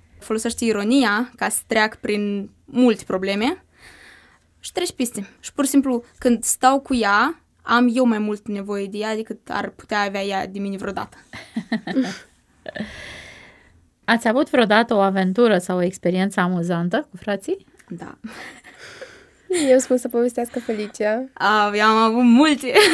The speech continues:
Speaker 1: <laughs> de la cel mai simplu până la cel mai complicate. Uh, una care noi nu am știut că era chiar atât de aventuroasă.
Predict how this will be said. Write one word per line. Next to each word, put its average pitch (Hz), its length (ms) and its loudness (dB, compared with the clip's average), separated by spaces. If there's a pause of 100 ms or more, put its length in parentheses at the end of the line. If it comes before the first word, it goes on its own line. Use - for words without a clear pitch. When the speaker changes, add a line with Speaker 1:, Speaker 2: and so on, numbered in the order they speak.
(240)
Speaker 1:
<laughs> 370 440 4
de 240 120 0
la 226 220 0 (100)
cel 269 100 0
mai 269 180 2
simplu 277 340 -2
până 254 200 0
la 247 120 4
cel 269 160 2
mai 262 140 2
complicate. 240 640 0 (440)
Uh, 220 220 2
una 262 360 4
care 247 280 2 (840)
noi 247 400 6
nu 302 100 10
am 359 140 8
știut 233 440 -2
că 190 760 -4
era 202 560 4
chiar 202 160 0
atât 196 180 -4
de 190 60 0
aventuroasă. 196 760 -2